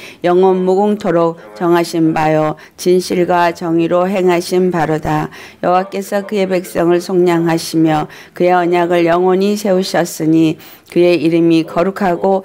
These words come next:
지존하시도다. 여호와를 경외함이 지혜의 근본이라. 그의 계명을 지키는 자는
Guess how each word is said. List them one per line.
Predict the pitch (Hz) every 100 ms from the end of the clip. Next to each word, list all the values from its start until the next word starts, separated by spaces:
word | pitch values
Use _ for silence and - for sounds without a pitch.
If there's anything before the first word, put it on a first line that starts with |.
| -
지존하시도다. | - - 185 170 175 170 165 170 160 156 151 151 160 - - 175
여호와를 | 165 175 170 170 165
경외함이 | 170 160 165 165 160 160 160 160 - -
지혜의 | - 180 185 185
근본이라. | 185 170 175 170 156 156 151 151 - -
그의 | - 175 175
계명을 | 175 175 165 165 165
지키는 | 165 - - 175 165
자는 | 165 160 170 202